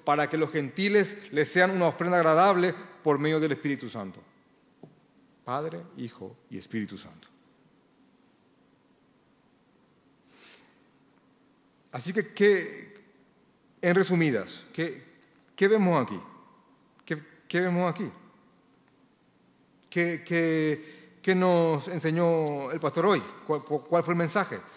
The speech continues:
Hermanos, el mensaje es que, que el camino a la madurez es un camino que nos lleva a buscar bondad y conocimiento, conocimiento y bondad, para que podamos estar capacitados para amonestar,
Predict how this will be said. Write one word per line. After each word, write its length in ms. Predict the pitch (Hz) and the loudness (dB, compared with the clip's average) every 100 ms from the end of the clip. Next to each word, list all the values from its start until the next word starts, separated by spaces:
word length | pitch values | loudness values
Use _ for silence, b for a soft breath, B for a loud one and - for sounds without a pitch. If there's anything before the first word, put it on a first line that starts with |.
| B B B | B B B
Hermanos, 320 | 147 160 165 | 0 2 4
el 80 | 170 | 2
mensaje 500 | 165 156 208 180 180 | 2 2 2 4 2
es 100 | 175 | 2
que, 460 | - 165 170 - - | 2 0 0 -6 -10
que 460 | - 156 156 - - | -2 -2 -2 -8 -6
el 200 | 160 151 | -4 0
camino 320 | 151 170 196 | 0 2 0
a 40 | |
la 80 | 190 | 0
madurez 440 | 175 165 147 170 160 | 0 2 2 0 -2
es 160 | 160 | -6
un 100 | 170 | -4
camino 540 | 151 139 156 165 165 165 B B B _ | 0 2 2 2 0 -4 B B B _
que 200 | 156 147 | -2 -2
nos 260 | 151 143 143 | -2 -6 -4
lleva 220 | 160 170 | -2 0
a 120 | 170 | -2
buscar 680 | 151 135 - 160 156 156 135 | -4 -6 -2 0 0 -2 0
bondad 640 | 147 123 127 165 196 - | 0 0 2 2 2 -6
y 80 | 180 | -10
conocimiento, 840 | - 156 143 135 127 123 107 98 - | -4 -2 -2 -4 -2 -2 -4 -12 -10
conocimiento 840 | 135 135 120 120 135 156 160 160 | -6 -6 -6 -4 0 0 -2 -6
y 100 | 143 | -8
bondad, 340 | 120 107 92 90 - _ _ _ _ _ _ _ _ _ _ _ _ _ _ _ _ _ | -8 -8 -10 -14 -20 _ _ _ _ _ _ _ _ _ _ _ _ _ _ _ _ _
para 160 | 135 131 | -4 -2
que 100 | 131 | -2
podamos 420 | 127 139 156 165 | 0 2 2 0
estar 280 | 147 156 151 | -2 -2 -2
capacitados 640 | 151 135 147 113 143 156 147 | -2 -2 -6 -4 -2 -2 0
para 240 | 147 147 | -2 -2
amonestar, 760 | 139 151 135 135 - - 117 | -4 -8 -6 -6 -8 -6 -6